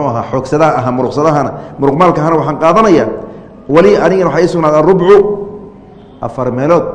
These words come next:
hal meel ayaan leeyahay, albaaqi ee soo haray, min jamiici daalika, intaas dhammaantood, wix alle wix meesha ka soo baxay,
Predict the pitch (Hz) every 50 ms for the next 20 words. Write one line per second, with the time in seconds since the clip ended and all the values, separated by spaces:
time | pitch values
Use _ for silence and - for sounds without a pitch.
0 | - - - - - - - - - - - 151 147 135 131 120 113 117 120 123
1 | 135 156 170 160 135 104 95 95 104 - - - - - - - - - - -
2 | - - - - - - - - - - - - - - 120 113 95 - 143 139
3 | 139 131 107 107 - - 123 110 104 107 104 98 - - - - - - - -
4 | - - - - 113 117 110 107 120 123 143 143 - 127 117 131 131 120 117 107
5 | - 123 92 - - - - - - - - - - - - - - - - -
6 | - 135 143 135 131 - 127 110 104 - - - - - - - - - - -
7 | - - - - - - - - - 127 120 120 120 127 143 160 156 156 - 135
8 | 110 92 - - - - - - - - - 139 139 139 139 - 127 131 139 139
9 | 139 135 139 139 127 127 127 147 123 139 127 110 101 104 120 110